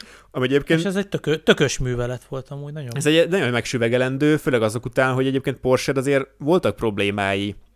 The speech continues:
Speaker 1: eddig a szezonban azzal, hogy ott a keményebb keverékű gumikat, hogyha felrakja jó sokáig, akkor utána egy utolsó tíz-tizenkét körben azok hamar elfogynak, és nem, nincs meg a tempója már, de itt egyáltalán nem volt erről szó, hanem tényleg ott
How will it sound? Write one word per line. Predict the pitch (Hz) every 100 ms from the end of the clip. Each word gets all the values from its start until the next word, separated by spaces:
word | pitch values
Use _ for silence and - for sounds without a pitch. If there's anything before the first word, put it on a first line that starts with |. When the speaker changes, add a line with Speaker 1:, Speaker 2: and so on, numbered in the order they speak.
| _ _ _ _ -
Speaker 1:
eddig | 127 98 110
a |
szezonban | 101 110 107 107 107
azzal, | 101 110 104
hogy | 110 107
ott | - 110
a | 107 - - - _ _ _ _ _ _
keményebb | 123 107 101 92
keverékű | 110 104 110
gumikat, | 110 104 110
hogyha | 107 -
felrakja | 104 110 101 101 107
jó | 104 104
sokáig, | - - 107 104 107
akkor | 107 - 107 101
utána | 101 104
egy | 104 98 - - _ _ _ _ _ _ _ -
utolsó | 120 117 - 107
tíz-tizenkét | 120 107 110 104 101 104
körben | - 107 98 107
azok | 104 104
hamar | 107 98
elfogynak, | 95 95 104 98 104
és | 104 - -
nem, | 104 98 98 104
nincs | 104 -
meg | 101
a | 95
tempója | 95 95 113 117
már, | 127 143 139 - - -
de |
itt | 127
egyáltalán | 156 110 214 104
nem | 196
volt | 101 202
erről | 208 208 101
szó, | - 127
hanem | 131 135 135
tényleg | 123 95 95
ott | 95